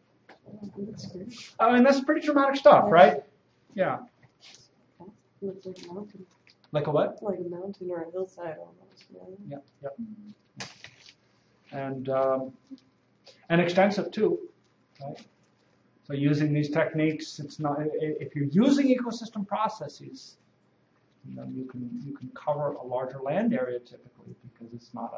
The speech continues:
Speaker 2: as expensive as the landscape architecture approach. All right, um, somebody had mentioned shading. Has anybody seen this at work? Anybody gone down to the beach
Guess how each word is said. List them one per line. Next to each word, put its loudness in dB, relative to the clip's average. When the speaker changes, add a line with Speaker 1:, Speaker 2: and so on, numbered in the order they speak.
Speaker 2:
as -20
expensive -18
as -16
the -12
landscape -8
architecture -18
approach. 6
All 6
right, 8
um, 12
somebody 6
had 10
mentioned 8
shading. 8
Has -8
anybody 0
seen -6
this -2
at -6
work? -2
Anybody -4
gone 4
down 2
to -12
the -16
beach -14